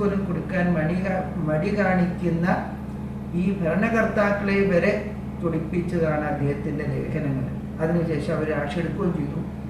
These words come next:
കിട്ടേണ്ട പാവപ്പെട്ടവർക്ക് അവരുടെ ആ അർഹതമായ വിഹിതം അവർക്ക് കിട്ടാനും അദ്ദേഹത്തിൻ്റെ ലേഖനങ്ങൾ, അത്തരം ലേഖനങ്ങൾ ആ മൂർച്ചയേറിയ പേന കൊണ്ട് വീണ്ടും വീണ്ടും അദ്ദേഹം എഴുതി നമ്മുടെ എല്ലാവരെയും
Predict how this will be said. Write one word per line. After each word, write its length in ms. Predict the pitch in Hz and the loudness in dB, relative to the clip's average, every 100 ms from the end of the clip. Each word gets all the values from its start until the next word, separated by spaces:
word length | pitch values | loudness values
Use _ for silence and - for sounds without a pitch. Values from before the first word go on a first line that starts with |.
| - | -6
കിട്ടേണ്ട 400 | 156 - 180 175 170 | -6 0 2 4 4
പാവപ്പെട്ടവർക്ക് 600 | 151 147 160 165 156 160 147 | 4 4 2 0 0 0 0
അവരുടെ 260 | 147 143 127 - - | 0 0 -2 -2 -4
ആ 40 | 147 156 - - - - | -2 -2 -4 -8 -6 -4
അർഹതമായ 600 | - 180 190 196 190 180 175 | 2 4 6 6 6 6 4
വിഹിതം 460 | 156 147 190 190 180 - - - - | 2 0 2 6 6 4 -4 -8 -4
അവർക്ക് 260 | 139 139 139 147 | -2 -2 -4 -4
കിട്ടാനും 540 | 135 170 165 165 151 135 - - | -2 4 6 6 2 -2 -4 -6
അദ്ദേഹത്തിൻ്റെ 500 | 139 151 147 156 156 143 | -2 -2 -2 -2 -2 0
ലേഖനങ്ങൾ, 480 | 139 139 147 143 135 - - - - - 180 | 0 0 0 0 0 -2 -6 -8 -8 -4 -4
അത്തരം 340 | - 208 214 214 | 0 4 4 4
ലേഖനങ്ങൾ 480 | 185 185 190 196 196 208 - - - - - 151 | 4 4 4 4 4 4 2 -2 -8 -8 -4 0
ആ 40 | 190 170 | 2 4
മൂർച്ചയേറിയ 760 | 180 190 - 220 208 208 202 196 180 | 2 0 0 4 4 6 4 4 4
പേന 200 | 160 170 170 | 4 4 2
കൊണ്ട് 240 | 165 165 - - - - | 2 2 0 -2 -6 -4
വീണ്ടും 340 | 147 180 208 214 202 | 0 2 4 4 4
വീണ്ടും 300 | 214 208 214 185 | 2 4 4 4
അദ്ദേഹം 320 | 170 165 180 165 143 | 4 4 6 4 4
എഴുതി 380 | 165 170 175 - - - - - - - 160 | 4 4 2 0 -4 -8 -8 -8 -8 -6 -2
നമ്മുടെ 300 | 156 165 170 165 | 2 2 4 4
എല്ലാവരെയും 640 | - 190 202 208 202 143 | 4 6 8 8 6 4